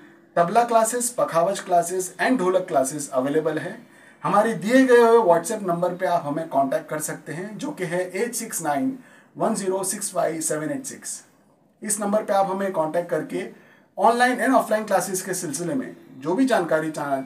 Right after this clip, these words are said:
जानना चाहेंगे वो आपको पूरी करके मिलेगी। तो उम्मीद करता हूँ दोस्तों आपको ये मेरा वीडियो पसंद आया होगा, और अगर पसंद आया है तो इसको like, comment, share कीजिएगा। खुद भी सीखिए, दूसरों को सिखाएं,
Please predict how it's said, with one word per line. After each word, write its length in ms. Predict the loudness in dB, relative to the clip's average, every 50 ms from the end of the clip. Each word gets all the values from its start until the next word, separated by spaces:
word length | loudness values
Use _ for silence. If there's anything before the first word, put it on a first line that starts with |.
| -10 -4
जानना 300 | -2 -2 0 2 0 0
चाहेंगे 440 | 0 -2 -4 -4 -4 -6 -8 -12 -14 -18 _ _ _ _ _ -4
वो 80 | 0
आपको 240 | 0 0 0 -2 -6
पूरी 240 | -12 -10 -6 -6 -6
करके 280 | -2 -2 -2 -2 -2 -4
मिलेगी। 420 | -4 -4 -4 -6 -10 -14 -16 -20 -20 _ _ _ _ _ _ _ _ _ _ _ _ _ _ _ _ _ _ _ _ _ _ _ _ -2
तो 40 |
उम्मीद 220 | 0 4 4 4 6
करता 240 | 6 4 4 4 4
हूँ 160 | 4 4 4
दोस्तों 360 | 4 2 2 2 2 2 2 0 -6 -14 -20 -20 _ _ _ _ -2
आपको 300 | -2 -2 0 0 -2 -2
ये 80 | -2 -4
मेरा 200 | -2 0 0 0
वीडियो 380 | 0 0 -2 -4 -4 -6 -6 -8
पसंद 380 | -6 -6 -6 -2 -2 0 2 2
आया 160 | 2 2 2
होगा, 400 | 2 0 0 -2 -6 -8 -10 -10 -12 _ _ _ _ _ _ _ -2
और 100 | 2 2
अगर 180 | 4 4 2
पसंद 360 | 0 0 -2 0 0 0 2 2
आया 220 | 2 4 4 2
है 140 | 2 2 0
तो 80 | -2 -6
इसको 200 | -8 -6 -6 0
like, 240 | 0 0 0 0
comment, 260 | -2 -4 -2 -2 -4 -4
share 220 | -4 -4 -4 -4
कीजिएगा। 500 | -6 -8 -10 -8 -8 -6 -8 -6 -8 -10 -14 -18 _ -20 -20 _ _ -10
खुद 140 | -8 -8 -4
भी 140 | -2 0 0
सीखिए, 380 | 0 0 -4 -4 0 0 0 2
दूसरों 340 | 2 0 0 0 -4 -6
को 100 | -6 -6
सिखाएं, 380 | -6 -6 -6 -6 -8 -8 -8 -10